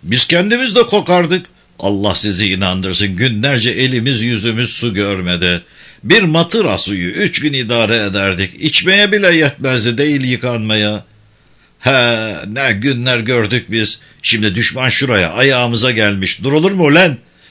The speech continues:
'Gel aslanım, kozlarımızı paylaşalım.' denmez mi? Ya biz niye yaşıyoruz peki? Size bir şey diyeyim mi? Allah yolladı bu düşmanı. Ekmek bile hak etmeden yenmez.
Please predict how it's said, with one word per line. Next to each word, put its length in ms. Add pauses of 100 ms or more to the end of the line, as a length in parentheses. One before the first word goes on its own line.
(140)
'Gel 260
aslanım, 500
kozlarımızı 680
paylaşalım.' 680
denmez 440
mi? 280 (560)
Ya 240
biz 180
niye 200
yaşıyoruz 600
peki? 440 (680)
Size 380
bir 100
şey 280
diyeyim 300
mi? 200 (100)
Allah 340
yolladı 520
bu 120
düşmanı. 640
Ekmek 520
bile 160
hak 340
etmeden 420
yenmez. 680